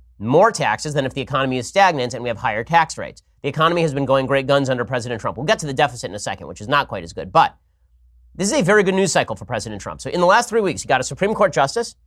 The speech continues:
and watched the left kill themselves over Kavanaugh. He got Elizabeth Warren in one of the great unforced political blunders of my lifetime,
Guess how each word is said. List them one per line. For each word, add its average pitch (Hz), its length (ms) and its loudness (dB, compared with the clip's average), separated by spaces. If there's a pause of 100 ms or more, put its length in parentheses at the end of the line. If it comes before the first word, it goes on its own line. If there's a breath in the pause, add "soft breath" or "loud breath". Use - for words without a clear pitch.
(200)
and 135 120 2
watched 160 180 4
the 170 80 -2
left 156 160 0
kill 185 160 2
themselves 175 340 2
over 160 140 2
Kavanaugh. 104 440 -2 (360)
He 151 80 -4
got 175 100 6
Elizabeth 214 400 2
Warren 156 380 4 (320)
in 147 120 2
one 170 100 6
of 180 40 0
the 165 60 2
great 214 260 4
unforced 180 480 0
political 151 360 0
blunders 131 420 -2
of 123 60 -8
my 117 100 2
lifetime, 113 520 0